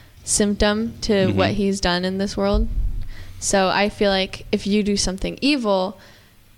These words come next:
Speaker 1: he definitely has a hold on your mind and heart, but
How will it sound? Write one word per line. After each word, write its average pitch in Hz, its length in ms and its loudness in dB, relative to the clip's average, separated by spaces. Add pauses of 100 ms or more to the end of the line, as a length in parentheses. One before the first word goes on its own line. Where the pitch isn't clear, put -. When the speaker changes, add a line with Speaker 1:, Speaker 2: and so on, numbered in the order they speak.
(120)
Speaker 1:
he 220 240 2
definitely 208 360 0
has 208 160 2
a 196 80 2
hold 196 560 0
on 190 180 -2
your 185 380 -2
mind 190 360 0
and 185 120 -4
heart, 196 440 0 (240)
but 185 320 2